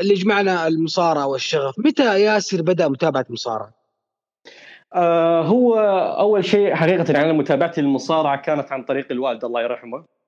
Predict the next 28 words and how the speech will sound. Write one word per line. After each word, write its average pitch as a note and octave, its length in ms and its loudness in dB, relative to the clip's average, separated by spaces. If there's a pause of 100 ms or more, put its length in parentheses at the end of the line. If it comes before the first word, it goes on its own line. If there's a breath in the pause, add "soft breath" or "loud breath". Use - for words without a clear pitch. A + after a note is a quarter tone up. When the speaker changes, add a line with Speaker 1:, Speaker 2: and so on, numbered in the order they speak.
(440)
Speaker 1:
الله A#2+ 220 2
Speaker 2:
آه، - 20 0
Speaker 1:
يرحمه. A#2 180 0
Speaker 2:
وأعتقد D3 320 -4
مثل D3 220 -4
ما C#3 160 -2
كثير D#3 400 -4
يعني C3 720 -6 (320)
كثير، F3 400 0
كثير D#3 280 0
من D3+ 60 0
متابعين D#3 320 0
المصارعة، D3 800 -2
آه، B2 800 -6
حبوا D#3+ 460 -4
المصارعة D#3 400 -6
بسبب، D#3 400 -8 (840)
آه، C3+ 400 -2 (220)
أحد D3 440 -6
من C#3+ 200 -4
أفراد C#3 300 -4
عائلتهم، A#2 800 -6
إما G2+ 420 -6
أب، D3 240 -8
إما G#2+ 360 -4
أخ، D#3 240 -6
إلى A#2+ 260 0
آخره. D3+ 340 -4